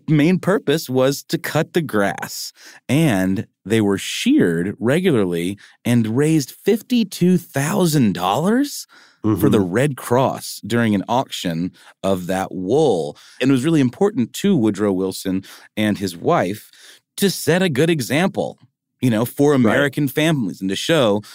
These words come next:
Speaker 1: that you had to chip in to help out with the war effort. And, and I think that's pretty interesting.
Speaker 2: I think that's also commendable. It reminds me of, you know, some of the other efforts we've seen by administrations and their family members to encourage,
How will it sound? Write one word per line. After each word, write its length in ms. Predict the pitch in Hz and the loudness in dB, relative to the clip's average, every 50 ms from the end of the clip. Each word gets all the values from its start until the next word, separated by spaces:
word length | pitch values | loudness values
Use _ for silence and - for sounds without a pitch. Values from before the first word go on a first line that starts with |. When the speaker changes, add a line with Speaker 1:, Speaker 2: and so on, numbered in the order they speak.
| - - - | -16 -6 -4
Speaker 1:
that 100 | 113 101 | -2 0
you 140 | 107 123 120 | 0 0 0
had 340 | - - 104 101 104 104 - | 0 -2 -2 -2 -2 -2 -4
to 100 | - 90 | -12 -12
chip 340 | - - - 131 123 - 127 | -8 -4 -2 -2 -2 0 0
in 440 | 131 131 113 107 98 95 101 104 - | 0 2 2 2 0 0 -2 -4 -6
to 120 | - - 107 | -6 -6 -6
help 320 | - - 113 123 120 - | -2 0 0 0 0 0
out 220 | 101 104 104 87 80 | -2 -2 -2 -2 -4
with 140 | 98 - | -8 -8
the 80 | - 95 | -6 -4
war 220 | 92 98 107 104 87 | 0 0 0 0 0
effort. 420 | 82 85 82 - - 71 62 - - - - - - | -2 -6 -8 -10 -12 -14 -14 -14 -18 -20 -18 -12 -8
And, 100 | 95 113 | -6 -4
and 160 | - 117 120 | -2 -2 -2
I 80 | 151 | -2
think 200 | 202 - 320 214 | -2 -2 -4 -4
that's 160 | - 311 - - | -4 -6 -8 -6
pretty 240 | - 233 226 233 247 | -6 -4 -4 -2 -2
interesting. 520 | 214 - - - - - 78 71 - 104 - | -4 -4 -6 -8 -8 -8 -12 -12 -12 -6 -2
Speaker 2:
I 100 | 127 143 170 | 0 0 0
think 240 | - 240 254 233 - | 2 2 0 0 0
that's 260 | 110 98 92 - 117 | -2 -4 -4 -4 -4
also 420 | 98 113 113 - - 107 98 95 | -2 -2 -2 0 0 0 0 0
commendable. 760 | 87 - - 95 95 101 101 104 101 101 85 90 90 87 87 - | -2 -6 -4 -2 0 2 2 2 0 0 -2 -2 -4 -4 -4 -2
It 100 | 104 110 | -4 -2
reminds 540 | 104 113 117 127 131 135 147 147 135 - 127 | 0 2 2 2 2 2 2 0 0 0 0
me 180 | 127 117 113 | 0 0 0
of, 440 | - 104 101 101 98 92 82 - - - - - - _ _ _ - | -2 -4 -6 -6 -8 -8 -12 -18 -20 -20 -20 -20 -20 _ _ _ -6
you 160 | - 123 120 | -2 0 2
know, 160 | 107 101 98 | 2 2 0
some 240 | 95 - - 135 120 | -2 -2 0 0 2
of 200 | 113 110 101 - | 2 2 0 -2
the 180 | - 101 101 - | -2 -2 -2 0
other 320 | - 120 127 120 120 120 | 0 2 2 4 2 2
efforts 420 | 98 107 110 101 - 107 98 - - | 2 0 -2 -4 -4 -6 -6 -6 -6
we've 140 | 104 92 | -6 -6
seen 260 | - - - 104 101 92 | -6 -4 -2 -2 0 0
by 140 | 92 90 | 0 -2
administrations 800 | 90 90 101 101 101 101 95 - - 98 95 92 - - 92 82 | -2 0 0 0 0 0 -2 -4 -4 -2 -2 -2 -2 -4 -6 -4
and 80 | 90 85 | -4 -6
their 60 | 87 | -6
family 360 | - - 135 127 123 117 107 | -2 0 0 2 2 2 2
members 400 | 101 101 98 92 87 85 85 80 - | 2 0 0 -2 -4 -4 -6 -8 -10
to 140 | - - 92 | -6 -6 -4
encourage, 680 | 90 90 - - - 113 104 98 98 95 92 87 - | -4 -4 -6 -4 -2 0 0 0 -2 -4 -6 -8 -10